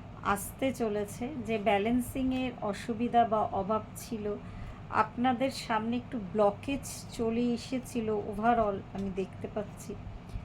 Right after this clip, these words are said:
একটা ব্লকেজ সৃষ্টি হয়েছিল। তো সেই ব্লকেজটা চাকরি ক্ষেত্রে হোক বা প্রেমের ক্ষেত্রে হোক, সেই ব্লকেজটা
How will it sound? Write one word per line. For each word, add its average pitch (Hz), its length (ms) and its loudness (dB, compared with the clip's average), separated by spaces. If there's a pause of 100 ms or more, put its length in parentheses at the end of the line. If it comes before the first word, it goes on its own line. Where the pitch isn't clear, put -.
(160)
একটা 202 220 2
ব্লকেজ 202 540 2
সৃষ্টি - 580 -2 (100)
হয়েছিল। 214 540 0 (520)
তো 233 460 4
সেই 277 360 -2 (200)
ব্লকেজটা 269 1300 2 (720)
চাকরি 233 440 2
ক্ষেত্রে 262 420 -4
হোক 226 200 -2 (360)
বা 196 340 0 (600)
প্রেমের 233 380 4
ক্ষেত্রে 240 480 -4
হোক, 202 180 -2 (200)
সেই 226 180 -2 (520)
ব্লকেজটা 196 880 0